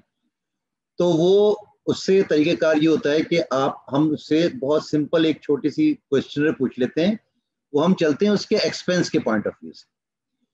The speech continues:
कि अगर वो किराए के घर में रह रहा है, जिसका किराया वो पन्द्रह हज़ार रुपये दे रहा है, उसका घर का खर्चा है तकरीबन पन्द्रह हज़ार रुपये का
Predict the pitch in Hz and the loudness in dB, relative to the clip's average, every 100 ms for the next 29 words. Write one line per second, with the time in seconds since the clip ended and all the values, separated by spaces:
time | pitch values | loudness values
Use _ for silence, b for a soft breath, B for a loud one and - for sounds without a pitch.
0 | - 175 156 196 190 - 165 151 147 147 | -4 -2 0 2 2 2 0 0 0 -2
1 | 117 123 147 143 135 135 131 131 135 135 | 0 2 2 2 2 2 2 2 2 0
2 | _ _ - 127 156 127 131 127 131 131 | _ _ -6 -4 -2 -2 0 2 2 0
3 | - 120 127 120 120 120 120 117 120 117 | 0 0 2 2 0 0 -2 0 2 2
4 | 113 110 110 _ _ _ - 151 - 160 | 0 -4 -8 _ _ _ -6 -6 -2 -2
5 | 131 143 156 - 143 - 151 143 139 131 | 0 0 -2 0 -4 0 -2 0 -2 -2
6 | 123 123 123 123 123 127 117 123 117 123 | -2 0 -2 0 2 2 2 2 0 0
7 | 117 120 113 107 | -2 0 -2 -2